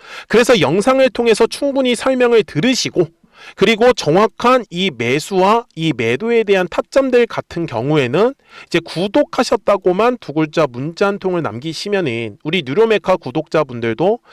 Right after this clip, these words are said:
바로바로 확인이 가능하지 않겠냐라고 저는 말씀을 드리는 거죠. 이해가 되셨습니까?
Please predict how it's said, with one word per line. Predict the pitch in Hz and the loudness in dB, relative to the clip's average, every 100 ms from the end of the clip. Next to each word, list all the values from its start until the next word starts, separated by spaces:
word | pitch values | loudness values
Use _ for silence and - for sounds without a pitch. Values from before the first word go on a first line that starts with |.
| - - | -20 -14
바로바로 | - 147 196 185 151 165 | -2 2 4 4 2 2
확인이 | 226 240 240 220 | 0 0 0 0
가능하지 | 127 123 151 208 196 | -2 -6 -4 -2 -2
않겠냐라고 | 110 117 202 190 113 117 104 _ 131 175 233 | -2 -4 -4 -2 -2 -2 -6 _ -2 0 0
저는 | 156 139 | 2 -2
말씀을 | 117 107 - 165 147 | -2 -6 -4 -4 -4
드리는 | 127 139 135 | -6 -6 -4
거죠. | 120 110 - _ | -4 -6 -16 _
이해가 | 165 202 214 | 2 4 4
되셨습니까? | 156 131 170 139 113 - | 0 -4 -6 -8 -10 -12